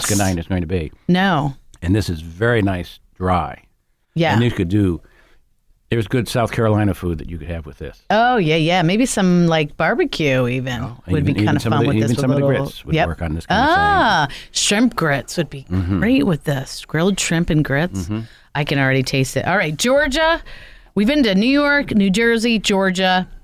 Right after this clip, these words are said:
Speaker 2: And, of course, we couldn't have a show here promoting the wines of the East Coast, broadcasting from Baltimore, Maryland, without something Maryland in the mix here. So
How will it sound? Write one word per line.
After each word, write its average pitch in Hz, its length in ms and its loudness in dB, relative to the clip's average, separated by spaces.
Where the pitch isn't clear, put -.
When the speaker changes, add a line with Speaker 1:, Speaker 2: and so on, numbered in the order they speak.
Speaker 2:
And, 180 200 2
of 170 160 -2
course, 202 340 -2
we 185 100 -2
couldn't 233 400 0
have 170 460 0
a 175 80 2
show 165 240 0
here 160 320 0
promoting 160 460 2
the 151 100 2
wines 160 340 2
of 156 100 0
the 160 140 0
East - 180 -2
Coast, 170 300 0
broadcasting 185 760 0
from 156 140 2
Baltimore, 151 380 2
Maryland, 147 400 2
without 156 280 -2
something 254 520 0
Maryland 151 460 2
in 147 140 4
the 139 120 2
mix 135 320 0
here. 143 200 0
So 165 600 0